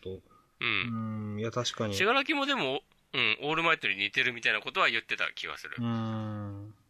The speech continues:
Speaker 2: かつて。
Speaker 1: 知らないのか。うん。
Speaker 2: うん。
Speaker 1: 本当なんか、オールフォーワンなんかお父さんみたいな、本当に。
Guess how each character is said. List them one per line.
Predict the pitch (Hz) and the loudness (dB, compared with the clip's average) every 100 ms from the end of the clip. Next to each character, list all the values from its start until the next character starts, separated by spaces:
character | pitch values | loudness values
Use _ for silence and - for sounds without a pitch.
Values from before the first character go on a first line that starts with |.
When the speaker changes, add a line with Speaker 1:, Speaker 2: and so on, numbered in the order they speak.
| _ _ _ | _ _ _
Speaker 2:
か | - 98 | -8 -8
つ | - - | -8 -4
て。 | - | -2
Speaker 1:
知 | - 107 | 0 -2
ら | 107 | -2
な | 107 107 | -4 -6
い | |
の | 92 | -8
か。 | 82 - | -14 -20
う | |
ん。 | - - _ - - 110 104 101 104 101 - - - | -20 -20 _ -18 -14 -12 -8 -8 -8 -12 -20 -20 -16
Speaker 2:
う | 92 | -10
ん。 | 85 78 - - - - - | -8 -8 -10 -12 -14 -14 -4
Speaker 1:
本 | 160 | -2
当 | 202 247 | 2 4
な | 254 | 4
ん | 240 | 4
か、 | 165 143 139 131 120 107 - _ _ _ _ _ - 220 _ - | 6 8 8 8 6 2 -8 _ _ _ _ _ -20 -20 _ -2
オ | 151 | 2
ー | 156 | 2
ル | 160 | 2
フ | - | 2
ォ | 160 | 4
ー | |
ワ | 165 160 | 6 6
ン | |
な | 139 | 6
ん | 139 | 4
か | 113 | 0
お | 107 | 0
父 | - 190 | 4 4
さ | 156 110 | 6 2
ん | 95 | 0
み | 92 | -2
た | 95 | -2
い | 87 | -2
な、 | 87 | -4
本 | 92 92 | -6 -8
当 | 85 | -8
に。 | 87 85 | -8 -10